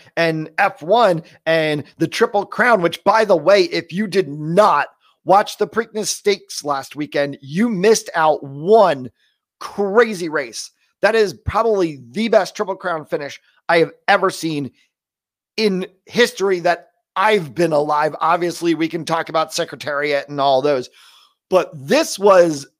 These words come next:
the most exciting Triple Crown finish that I have seen in a long time. And Swiss Skydiver getting the win, a filly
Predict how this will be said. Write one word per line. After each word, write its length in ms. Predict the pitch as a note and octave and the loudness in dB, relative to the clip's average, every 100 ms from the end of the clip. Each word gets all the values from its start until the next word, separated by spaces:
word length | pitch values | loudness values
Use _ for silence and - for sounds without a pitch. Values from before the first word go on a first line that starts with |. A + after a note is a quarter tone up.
| _ _ _ _ _ _ _ _ | _ _ _ _ _ _ _ _
the 440 | D3 D3 D#3 C#4 | -18 -10 -2 0
most 280 | C#4+ A3+ G#3+ | 4 4 2
exciting 920 | D#3+ - - - A#3 A#3+ E3 A#2+ G#2+ G2+ _ _ _ _ _ _ _ | -6 -12 -14 -4 -2 -2 -4 -10 -14 _ _ _ _ _ _ _ _
Triple 260 | B3 A#3+ A#3+ | 0 0 2
Crown 300 | A3 G3 F3+ | 2 2 0
finish 440 | F#3 E3 C#3+ - - _ _ _ _ _ | -2 -2 -4 -12 -18 _ _ _ _ _
that 180 | D#3 F3 | -2 0
I 140 | F#3 | 2
have 160 | A3 F#3 | 2 0
seen 400 | - F3 D#3+ D3+ - - | -4 -8 -8 -10 -14 -6
in 100 | G3 | 0
a 60 | D#3+ | 2
long 340 | D3+ F#3+ G3+ | 4 2 2
time. 240 | F3 E3+ D#3+ | -2 -4 -4
And 200 | D3+ C#3 | -8 -8
Swiss 280 | - C#4+ - | -4 -4 -2
Skydiver 560 | G#3+ F#3+ E3 D3+ C3+ | 0 2 0 0 -2
getting 200 | - B3+ | 0 0
the 80 | A3 | 0
win, 160 | F#3 E3+ F3+ | 0 0 -2
a 140 | E3+ - _ - | -4 -6 _ 2
filly 460 | C4+ G3+ C#3+ G#2 | 4 4 0 -6